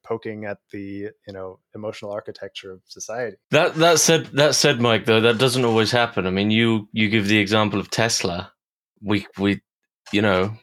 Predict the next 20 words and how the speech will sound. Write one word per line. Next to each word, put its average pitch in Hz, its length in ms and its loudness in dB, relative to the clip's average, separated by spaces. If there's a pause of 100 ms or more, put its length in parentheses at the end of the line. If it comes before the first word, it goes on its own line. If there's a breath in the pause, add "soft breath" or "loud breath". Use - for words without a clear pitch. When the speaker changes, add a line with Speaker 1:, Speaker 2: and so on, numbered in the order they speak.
Speaker 2:
we've 101 160 -4
got 107 180 0
p-, 110 120 -16
perf-, 117 420 0
we, 107 220 -4
we 113 120 2
understand 117 540 2
Tesla 123 340 2
now, 110 240 2
but 95 240 -2 (680)
still 120 280 2
hasn't 107 360 2
made, 104 220 2 (100)
we 104 100 0
still 113 200 2
haven't 98 200 0
made 98 200 2
the 90 60 -4
leap. - 320 -2 (120)
Speaker 1:
Yeah, 110 420 -4